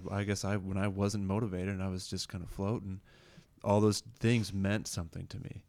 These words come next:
What, what food am I eating? Or how am I, s-, you know, am I, am I going out with friends tonight or am I not going out with friends tonight? Or, um,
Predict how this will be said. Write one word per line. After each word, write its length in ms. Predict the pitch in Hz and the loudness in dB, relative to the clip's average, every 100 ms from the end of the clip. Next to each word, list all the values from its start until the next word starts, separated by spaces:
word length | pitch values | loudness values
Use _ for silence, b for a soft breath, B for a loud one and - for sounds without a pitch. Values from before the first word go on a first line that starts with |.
| _ - | _ -2
What, 200 | 98 92 | 0 4
what 180 | 98 - | 2 2
food 200 | - 92 | 0 0
am 100 | 92 | 0
I 100 | 92 | 0
eating? 340 | 90 90 92 | -2 -4 -4
Or 140 | 90 87 B B B | -6 -6 B B B
how 120 | 98 | 2
am 80 | 95 | 2
I, 40 | |
s-, 160 | 92 - | 2 0
you 100 | 98 | 0
know, 100 | 90 | 2
am 100 | 90 | 2
I, 60 | 92 92 | 0 -2
am 100 | 92 | -4
I 80 | 92 | 0
going 240 | 92 92 | 0 2
out 260 | 95 98 - _ | 2 0 -4 _
with 160 | 92 | -8
friends 320 | - 101 104 107 | -2 2 2 2
tonight 260 | 104 104 113 | 2 2 2
or 60 | |
am 100 | 98 | 2
I 60 | 95 | 2
not 220 | 95 92 | 0 -2
going 160 | 87 80 | -6 -8
out 80 | - | -10
with 80 | |
friends 280 | - 73 78 | -10 -10 -8
tonight? 240 | 82 82 - | -8 -8 -10
Or, 100 | - B B B B - | -12 B B B B -6
um, 480 | 85 - - - | -4 -4 -6 -10